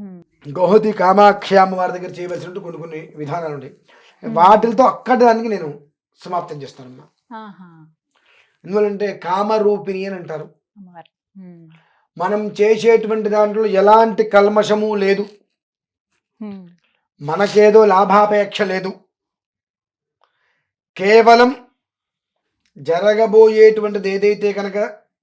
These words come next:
Speaker 2: షష్ఠగ్రహ కూటమి నుంచి ఉపద్రవాలు ఉన్నాయో,
Speaker 1: మ్మ్.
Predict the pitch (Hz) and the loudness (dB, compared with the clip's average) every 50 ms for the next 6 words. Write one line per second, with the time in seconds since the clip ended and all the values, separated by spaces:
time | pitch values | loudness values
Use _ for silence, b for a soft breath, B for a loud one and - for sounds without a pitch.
0 | _ _ _ _ _ _ _ _ _ 131 160 165 156 - _ 196 202 196 175 175 | _ _ _ _ _ _ _ _ _ -14 -14 -14 -14 -10 _ -8 -8 -8 -8 -8
1 | 196 190 175 185 196 190 - 196 190 - 202 196 196 190 196 196 185 143 180 160 | -6 -4 -4 -4 -4 -6 -8 -10 -10 -8 -8 -10 -8 -10 -10 -12 -12 -14 -14 -12
2 | 151 180 175 160 156 180 185 185 190 185 180 170 170 165 170 185 196 240 - - | -10 -10 -12 -10 -8 -6 -4 -4 -4 -4 -6 -8 -10 -14 -14 -14 -14 -16 -16 -18
3 | 202 196 190 190 185 | -20 -20 -18 -20 -20